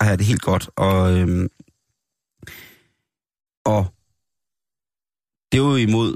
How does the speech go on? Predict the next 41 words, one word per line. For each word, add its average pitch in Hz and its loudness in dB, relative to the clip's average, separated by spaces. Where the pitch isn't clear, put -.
øh, 85 -2
manges 98 0
sundhedsråd, 113 0
det 95 -2
der 92 0
med 92 2
at 90 0
sove 92 0
meget, 98 0
øh, 85 0
meget 92 0
lidt. 101 -2
Øh, 92 0
der 110 -2
er 104 0
mange 92 2
nætter, 101 0
hvor 87 0
jeg 95 0
sagtens - -6
kan - -6
klare 98 0
mig 107 2
med 98 2
en 92 2
fire 110 -2
timers 95 -2
søvn, - -2
og - -4
så 107 -2
stå - -2
op 101 0
og 95 0
så 98 0
være 95 0
helt 104 2
frisk, 92 -2
og - -6
så 101 -4
stadigvæk 95 0
arbejde. 101 0